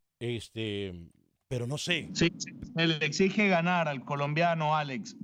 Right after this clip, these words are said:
Speaker 2: pero también hay alguien más que debe lavarse la cara en ese partido y es Anthony Lozano.
Speaker 1: Sí, ahí tiene razón, mire. Yo creo que Anthony Lozano,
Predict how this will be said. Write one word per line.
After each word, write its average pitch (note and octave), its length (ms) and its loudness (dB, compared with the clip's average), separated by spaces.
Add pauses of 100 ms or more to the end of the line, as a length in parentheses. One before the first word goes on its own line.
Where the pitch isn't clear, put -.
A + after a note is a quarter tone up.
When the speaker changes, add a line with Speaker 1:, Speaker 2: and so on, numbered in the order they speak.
Speaker 2:
pero F3 320 2
también F3+ 540 0 (120)
hay F#3+ 220 0
alguien G3+ 280 -2
más G3 120 0
que G3+ 80 -4
debe F#3+ 160 0
lavarse F3+ 320 2
la D#3 120 -2
cara F3+ 160 -4
en F3 80 -2
ese F3 140 -4
partido E3+ 460 -4
y D#3+ 100 -2
es F3+ 260 -4 (340)
Anthony F#3+ 520 2
Lozano. B2 600 -6
Speaker 1:
Sí, G#3+ 420 -4
ahí C#3 200 -2
tiene E3+ 220 -2
razón, C#3+ 380 -4
mire. A#2+ 280 -6 (180)
Yo C3+ 120 -6
creo C#3 200 -4
que - 120 -8
Anthony B2+ 320 -8
Lozano, C3+ 380 -6